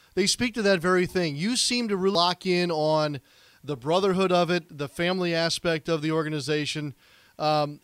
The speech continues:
a-, and with that being said, uh, do you, are you excited that this is a fresh start? Are you, does it, does it come with some apprehension because you are, are leaving some, some folks that you have tight bonds with? How have you viewed this process?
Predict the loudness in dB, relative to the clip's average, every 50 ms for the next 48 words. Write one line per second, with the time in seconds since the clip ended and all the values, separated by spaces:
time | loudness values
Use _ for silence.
0 | _ _ -14 -12 -8 -6 -4 -2 0 0 0 2 4 4 4 4 4 4 2 2
1 | 2 0 0 2 4 4 4 2 0 -6 _ _ _ _ _ _ _ _ -20 -20
2 | -20 _ _ _ _ _ _ _ _ -14 -6 -2 0 2 2 4 4 2 2 0
3 | 2 2 2 4 2 2 0 -2 -2 0 -2 -2 -2 -2 -4 -6 -4 -2 0 0
4 | 0 0 -2 0 2 2 2 2 0 -2 -4 -4 -2 -2 -4 -4 -4 -4 -4 -4
5 | -6 -10 _ _ _ _ _ _ _ _ _ -2 -2 -2 -2 -4 -6 -8 _ _
6 | -8 -6 -6 -4 -4 -6 -4 -2 -2 -2 0 -2 -2 0 0 0 0 0 -2 -4
7 | -2 -2 -2 -2 -2 -4 -4 -6 -6 -2 -2 0 0 0 -2 -6 _ _ _ _
8 | _ -14 -8 -4 -2 0 2 2 2 2 0 -4 -8 -12 _ -4 -4 -2 -2 -2
9 | -4 -4 -2 -2 -2 -2 -2 -2 -2 -4 -2 -2 -2 -2 -2 -6 _ _ _ _
10 | _ _ -8 -8 -8 -2 0 0 0 0 -4 -8 -12 -4 -2 0 0 0 -2 -2
11 | -2 -2 -2 -2 -2 -2 0 0 0 0 -2 -2 -4 -2 0 0 2 2 0 0
12 | -2 -4 -4 -4 -4 -4 -4 -4 -4 -2 -4 -4 -6 -6 -6 -6 -4 -4 -4 -4
13 | -6 -8 -10 -10 -12 -14 -16 -16